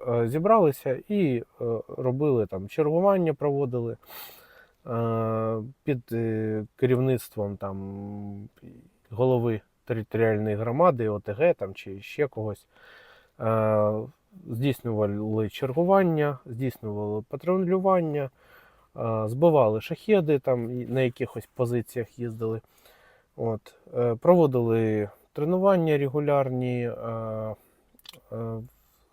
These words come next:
стріляли, проходили м-, м-, тактичну медицину, ну і готувались, коротше. І потім частина цих людей,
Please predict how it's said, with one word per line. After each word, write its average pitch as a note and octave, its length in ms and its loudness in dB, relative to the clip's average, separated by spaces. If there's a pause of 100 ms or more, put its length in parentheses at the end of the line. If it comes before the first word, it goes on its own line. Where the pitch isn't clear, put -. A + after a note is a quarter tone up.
(140)
стріляли, D#3 880 4 (1400)
проходили A#2 800 4 (100)
м-, C3 200 -8
м-, A#2 520 -6
тактичну B2+ 420 -4
медицину, D#3+ 840 0
ну F#3+ 240 2
і A#2 100 -2 (140)
готувались, A#2+ 640 2
коротше. - 440 -12 (1400)
І A#3 120 2
потім E3 480 2
частина C3 460 0
цих - 240 -6
людей, G3+ 400 2